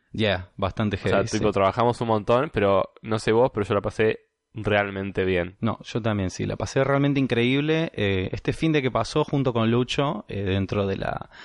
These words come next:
Speaker 1: de la O N G en la que trabajamos, fuimos a, eh, a estar con una comunidad en una fundación en Avellaneda, haciendo un mural, a-, eh, jugando con los chicos, eh, estando con la comunidad.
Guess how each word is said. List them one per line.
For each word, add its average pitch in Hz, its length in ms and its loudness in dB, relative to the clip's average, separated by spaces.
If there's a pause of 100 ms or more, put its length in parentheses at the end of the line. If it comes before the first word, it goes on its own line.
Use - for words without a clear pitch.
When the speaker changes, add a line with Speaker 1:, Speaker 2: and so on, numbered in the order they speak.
(180)
Speaker 1:
de 107 80 0
la 107 80 4
O - 20 4
N 117 100 2
G - 120 -6
en 131 60 2
la 123 80 0
que 110 80 0
trabajamos, 123 480 0
fuimos 123 380 0
a, 113 140 -2 (240)
eh, 95 380 0
a 98 40 -2
estar 117 240 -2
con 117 120 0
una 120 140 2
comunidad 113 520 0 (320)
en 95 160 -4
una 104 140 0
fundación 104 520 -2
en 107 120 0
Avellaneda, 127 580 2
haciendo 107 480 0 (420)
un 110 200 0
mural, 135 600 2
a-, 101 220 -2
eh, 92 180 0
jugando 110 360 0
con 107 100 -2
los 101 100 -2
chicos, 117 680 0
eh, 101 180 -4
estando 110 440 -2
con 107 120 -4
la 101 80 0
comunidad. 113 600 0